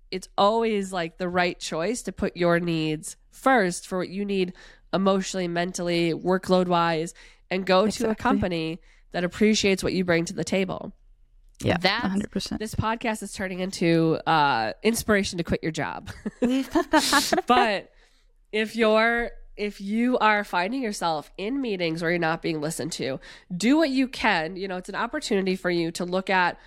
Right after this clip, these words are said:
Speaker 1: even though there probably is some sexism in it or some ageism is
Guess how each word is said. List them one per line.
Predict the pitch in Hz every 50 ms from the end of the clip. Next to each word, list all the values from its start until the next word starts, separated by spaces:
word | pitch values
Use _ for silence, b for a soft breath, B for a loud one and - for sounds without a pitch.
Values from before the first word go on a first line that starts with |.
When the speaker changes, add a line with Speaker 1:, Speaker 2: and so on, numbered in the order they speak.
| b b b b b b b - _ _ _ _ _ _ _
Speaker 1:
even | 214 262 277 262 285 262 240 226
though | 220 208 196 180 170 160 156
there | 160 190 190
probably | - - 220 202 202 196 185 180
is | 165 160 156 165 -
some | - 175 180
sexism | - - 135 170 - - 160 160 151 151 147
in | 143 147
it | 143 139 139 - -
or | 170 165
some | - 160
ageism | 160 151 156 156 160 151 160 156 156 143
is | 139